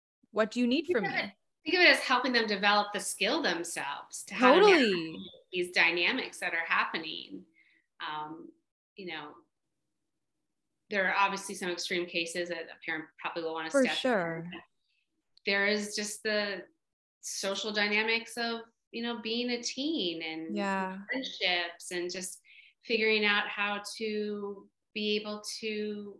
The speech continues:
Speaker 2: handle them and be okay with some of the things and, um, you know, building that into your adulthood because,
Speaker 1: Mm-hmm.
Speaker 2: you know, even in adulthood, like, bosses can be difficult, coworkers can be
Speaker 1: Right.
Speaker 2: difficult,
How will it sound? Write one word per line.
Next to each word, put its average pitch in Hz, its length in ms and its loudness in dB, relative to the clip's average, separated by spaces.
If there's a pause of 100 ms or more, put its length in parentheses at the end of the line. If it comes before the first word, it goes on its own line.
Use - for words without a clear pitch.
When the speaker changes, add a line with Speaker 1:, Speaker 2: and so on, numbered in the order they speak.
(100)
Speaker 2:
handle 226 480 -2
them 160 260 -4
and 165 120 -8
be 190 220 -2
okay 247 380 -6
with 269 120 -4
some 220 180 -8
of 175 100 -2
the - 60 -16
things 165 440 -8
and, 165 200 -10 (840)
um, 170 380 -12 (260)
you 208 120 -10
know, 175 240 -8
building 208 480 0
that 175 400 2 (280)
into 185 300 -8
your 170 180 -4
adulthood 160 760 -10
because, 170 300 -8
Speaker 1:
Mm-hmm. 214 600 4 (640)
Speaker 2:
you 196 100 -18
know, 175 120 -10 (160)
even 202 200 -4
in 208 200 -2
adulthood, 196 640 -4
like, 156 260 -14 (520)
bosses 214 360 -8
can 214 140 -8
be 196 100 -6
difficult, 170 680 -10
coworkers 208 480 -2
can 190 160 -2
be 190 60 -10
Speaker 1:
Right. - 40 -16 (160)
Speaker 2:
difficult, 156 920 -12